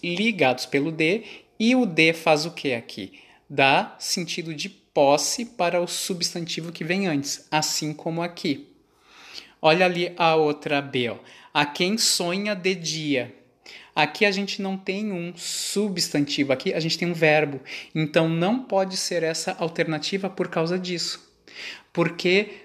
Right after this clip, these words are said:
nós temos uma classe gramatical diferente. Olha, fui pirata mouro,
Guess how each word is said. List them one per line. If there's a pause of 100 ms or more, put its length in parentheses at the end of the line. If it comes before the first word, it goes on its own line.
nós
temos
uma
classe
gramatical
diferente. (920)
Olha, (160)
fui (120)
pirata
mouro,